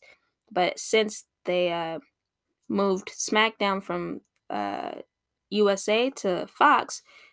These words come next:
they've been using smoke and fucking fireworks and shit, and that just, like, these niggas just got money. They just, they got money, and they're being dicks, too. There's another, uh,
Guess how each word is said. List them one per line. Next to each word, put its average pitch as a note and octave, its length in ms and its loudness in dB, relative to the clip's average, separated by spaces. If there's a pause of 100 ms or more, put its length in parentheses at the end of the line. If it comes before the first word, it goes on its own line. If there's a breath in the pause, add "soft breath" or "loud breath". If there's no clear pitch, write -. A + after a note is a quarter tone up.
(160 soft breath)
they've E4 220 0
been A3 180 4
using G#3+ 380 0
smoke C#4 560 2
and E3 340 -4
fucking F3+ 480 -4
fireworks D#4+ 640 2
and F4+ 160 4
shit, F#4+ 280 -2 (360 soft breath)
and - 420 -2 (320)
that D4 200 4
just, D#4 240 0
like, A3+ 240 0 (120)
these C#4+ 220 0
niggas C#4 220 2
just A3+ 160 -6
got D4+ 180 4
money. C#4+ 300 2
They G3+ 100 -2
just, - 300 -4 (400 loud breath)
they A3 100 2
got F4 220 2
money, B3+ 260 2
and A#3+ 80 0
they're E4+ 140 0
being G#3+ 300 2
dicks, G#3+ 300 2
too. F#3+ 200 0
There's A3 180 2
another, G3+ 580 0
uh, G#3+ 360 0